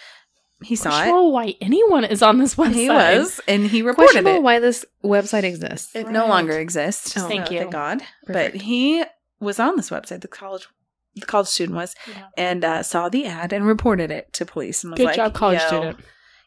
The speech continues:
Speaker 1: even though I'm on a website where people eat each other, the Cannibal Cafe,
Speaker 2: This is
Speaker 1: it
Speaker 2: too far.
Speaker 1: is weird."
Speaker 2: <laughs>
Speaker 1: <laughs> Uh, investigators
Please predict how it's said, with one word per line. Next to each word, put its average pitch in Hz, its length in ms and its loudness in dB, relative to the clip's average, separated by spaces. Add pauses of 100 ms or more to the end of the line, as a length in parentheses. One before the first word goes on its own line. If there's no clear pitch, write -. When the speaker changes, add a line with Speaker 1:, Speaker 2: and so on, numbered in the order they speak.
(120)
Speaker 1:
even 240 360 0
though 208 200 2
I'm 196 220 2
on 180 280 -2
a - 100 -2
website 170 540 2
where 165 140 -4
people 180 360 -6
eat 196 200 -4
each 160 180 -6
other, 143 360 -8 (340)
the 202 80 -10
Cannibal 170 360 -6
Cafe, 165 540 -8 (720)
Speaker 2:
This 185 240 2
is 190 100 -2
Speaker 1:
it 202 100 8
Speaker 2:
too 180 140 6
far. 180 360 6
Speaker 1:
is - 140 0
weird." 156 560 4
Speaker 2:
<laughs> 285 1120 4
Speaker 1:
<laughs> - 0 - (1120)
Uh, 202 220 0
investigators 226 840 0